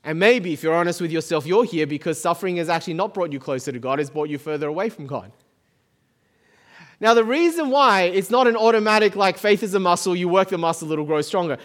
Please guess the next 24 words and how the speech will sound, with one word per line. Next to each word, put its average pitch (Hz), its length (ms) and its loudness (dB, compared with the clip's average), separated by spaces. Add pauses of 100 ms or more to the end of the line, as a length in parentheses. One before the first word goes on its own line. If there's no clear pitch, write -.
(160)
The 196 100 -2
reason 294 260 2
why 240 140 4
faith 220 260 2
doesn't 196 300 -2
just 196 180 -4
work 180 300 2
like 214 320 0
that, 151 160 0
it's 156 80 -6
only 185 160 0
half 269 360 0
true, 143 320 -6 (240)
is 202 140 -4
remember 302 280 -2
what 294 100 4
I 269 80 4
said 233 240 2
right 233 100 4
at 214 80 2
the 208 60 -8
beginning 214 340 0
about 202 220 0
faith? 233 440 -2